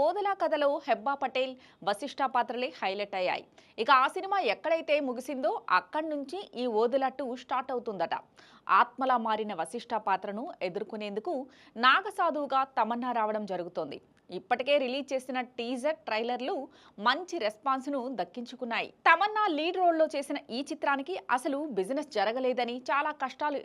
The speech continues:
ఎదుర్కోవాల్సి వచ్చిందని సమాచారం. చివరకు ఎట్టకేలకు మూవీని మాత్రం థియేటర్లోకి తీసుకొచ్చారు. ఇంతవరకు ఎక్కడా కూడా ఓదెలా టూ హంగామా అయితే కనిపించడం లేదు. అసలు ఈ మూవీ ఒకటి ఉందని కూడా జనాలు పట్టించుకోవటం లేదని, లైట్ తీసుకున్నారా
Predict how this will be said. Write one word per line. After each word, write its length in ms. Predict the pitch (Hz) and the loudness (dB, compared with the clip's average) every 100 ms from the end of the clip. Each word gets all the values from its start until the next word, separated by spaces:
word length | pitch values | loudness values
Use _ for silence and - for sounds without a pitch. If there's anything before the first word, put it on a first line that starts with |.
| 185 | -4
ఎదుర్కోవాల్సి 500 | 233 262 254 247 240 | -4 -4 -4 -6 -8
వచ్చిందని 420 | 233 240 233 220 233 | -10 -6 -4 -4 -4
సమాచారం. 460 | 165 175 180 165 - - - - - | -4 -4 -2 -4 -4 -14 -20 -20 -6
చివరకు 360 | 285 311 349 311 233 | 2 4 4 2 0
ఎట్టకేలకు 540 | 285 294 294 285 262 320 381 | 0 0 0 0 0 -4 -2
మూవీని 360 | 240 269 294 285 262 | -2 0 -2 0 0
మాత్రం 240 | 247 339 - | 0 -4 -4
థియేటర్లోకి 580 | 302 302 294 269 254 254 | -2 0 -2 -4 -6 -6
తీసుకొచ్చారు. 560 | 226 - 190 - 139 - _ - _ - | -12 -8 -8 -4 -6 -6 _ -20 _ -4
ఇంతవరకు 460 | 320 381 320 262 277 294 190 | 0 2 2 2 -2 -2 0
ఎక్కడా 300 | 165 165 247 254 | -2 -2 -4 0
కూడా 160 | 247 330 480 233 | 0 0 0 2
ఓదెలా 280 | 240 269 254 247 | 2 4 2 0
టూ 80 | 269 254 | -4 -6
హంగామా 400 | 208 220 226 226 208 | -6 -4 -4 -4 -6
అయితే 180 | 220 233 - | -6 -8 -8
కనిపించడం 500 | 190 196 190 214 196 175 | -12 -10 -10 -8 -6 -4
లేదు. 160 | 165 - _ - - - | -6 -10 _ -20 -6 0
అసలు 220 | 254 370 302 233 | 0 0 -2 -2
ఈ 20 | 302 | -4
మూవీ 240 | 359 392 403 240 | -2 -2 -2 -2
ఒకటి 200 | 233 330 320 | -4 -4 -4
ఉందని 260 | 302 302 294 | -2 -2 0
కూడా 140 | 285 277 220 | 2 2 2
జనాలు 360 | 220 262 262 294 214 285 - _ - | 2 2 2 2 0 -4 -14 _ 2
పట్టించుకోవటం 720 | 359 339 339 339 320 294 277 | 2 -2 -6 0 2 2 2
లేదని, 300 | 247 202 208 285 - 208 | 2 2 -2 -4 4 8
లైట్ 220 | 277 349 - | 8 6 -4
తీసుకున్నారా 640 | 330 - 320 285 277 269 | -6 -6 -4 0 2 2